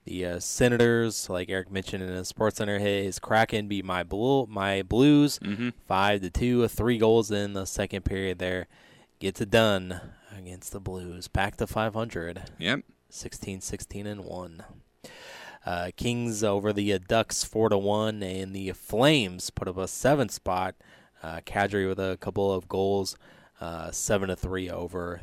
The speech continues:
Speaker 1: the, uh, Sharks.
Speaker 2: Just to, uh, wrap up, Travis, on that, uh, LaVine and the
Speaker 1: Mm-hmm.
Speaker 2: Bulls. LaVine cannot be traded until January fourteenth.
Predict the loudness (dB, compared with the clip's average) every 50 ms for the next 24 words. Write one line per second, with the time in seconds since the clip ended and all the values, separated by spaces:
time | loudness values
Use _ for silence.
0 | -14 -14 -14 -12 -12 -12 -12 -12 -12 -10 -8 -8 -6 -6 -4 -2 -2 -4 -4 -6
1 | -10 _ -6 -4 -4 -2 -2 -2 -2 -4 -8 -12 -16 -20 -20 -20 -20 -20 -20 -20
2 | -20 -20 -20 _ _ _ _ _ _ -4 -2 -2 -2 -6 -8 -12 _ 0 2 2
3 | 4 4 4 4 2 2 0 -2 -4 -8 -4 0 2 2 2 2 2 0 -2 -2
4 | -2 0 0 0 2 0 -2 -4 -4 -4 -2 -2 -2 -2 -2 -2 -4 -6 -6 _
5 | -4 -4 -2 -4 -4 -6 -8 -6 -4 -4 -4 -4 -6 -8 -12 -16 _ _ _ _
6 | _ _ _ _ _ _ _ _ _ _ _ _ _ _ _ _ _ _ _ _
7 | -14 -12 -10 -6 -6 -6 -4 -2 -2 -2 -4 -4 -8 -14 -18 -18 -20 _ _ _
8 | _ _ _ _ _ _ _ _ _ _ _ -6 -4 -2 0 2 2 2 0 -2
9 | -2 2 2 2 2 0 -2 -4 0 2 2 2 2 2 -2 -6 -10 -16 _ _
10 | _ _ _ _ -20 _ _ _ _ _ _ _ -6 -4 -4 -4 -4 -2 2 4
11 | 4 4 4 4 2 2 0 -4 -4 0 2 4 4 4 2 0 -2 -4 -6 -10
12 | -12 -10 -12 -16 -16 -18 _ _